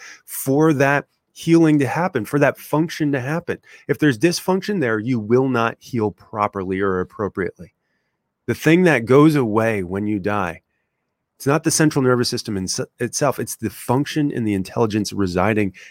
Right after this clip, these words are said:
inside of your central nervous system that goes away. So we want to keep that healing and functioning at its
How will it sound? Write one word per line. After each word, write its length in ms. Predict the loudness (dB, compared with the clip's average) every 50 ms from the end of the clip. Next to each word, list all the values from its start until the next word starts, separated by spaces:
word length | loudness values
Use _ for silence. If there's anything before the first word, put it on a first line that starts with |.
| _ _
inside 380 | -6 -4 -4 -2 -2 0 0 0
of 100 | 0 0
your 100 | -2 -4
central 320 | -4 -6 -6 -6 -6 -6
nervous 280 | -6 -6 -6 -6 -8 -8
system 300 | -10 -10 -12 -12 -10 -8
that 160 | -8 -8 -8
goes 200 | -6 -8 -6 -6
away. 260 | -6 -8 -8 -8 -10 -14 _ _ _ _ _ _ _ _ _ _ _
So 120 | _ 0 4
we 140 | 6 6 6
want 160 | 6 6 4
to 60 | 2
keep 200 | 2 0 2 2
that 220 | 4 2 2 0 -2 -8 -18 _ _ _
healing 380 | -6 -2 2 4 6 6 6
and 100 | 4 4
functioning 360 | 2 -2 -4 -4 -4 -4 -2
at 100 | -2 -2
its 160 | -2 -4 -4